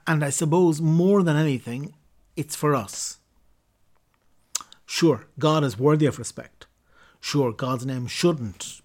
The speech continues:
per se, according to the virtue of religion, be mistreated or be misspoken. But also, one of the main reasons for that is that we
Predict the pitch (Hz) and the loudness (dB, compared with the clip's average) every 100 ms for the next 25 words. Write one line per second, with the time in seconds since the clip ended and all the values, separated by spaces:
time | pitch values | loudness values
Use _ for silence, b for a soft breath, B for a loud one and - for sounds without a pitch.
0 | - - 143 - - 180 127 - _ b | -12 -6 -4 -2 0 2 0 -4 _ b
1 | b b b b - 117 147 143 123 127 | b b b b -16 -6 -4 -2 -4 -2
2 | 131 - 135 123 127 139 - 78 _ b | -4 -2 -4 -2 0 0 0 -10 _ b
3 | b b b - 127 117 - - 139 104 | b b b -2 0 0 -4 -2 -2 -2
4 | 92 - - 113 120 110 113 - 131 - | -10 -16 -18 -10 -6 -6 -6 -4 -4 -6
5 | - - _ b b b b b b b | -12 -18 _ b b b b b b b
6 | b 190 156 160 165 196 170 - 190 180 | b -4 2 4 4 2 0 -2 -2 -4
7 | - _ _ _ _ - 185 190 185 190 | -6 _ _ _ _ -6 -2 -2 -2 -2
8 | 202 165 185 180 196 156 143 131 107 117 | 2 4 4 4 0 -2 -6 -8 -8 -10
9 | 143 - _ - 170 190 170 143 143 123 | -14 -20 _ 0 2 2 0 -4 -6 -6
10 | 131 143 175 185 185 180 | -8 -4 0 0 -2 -4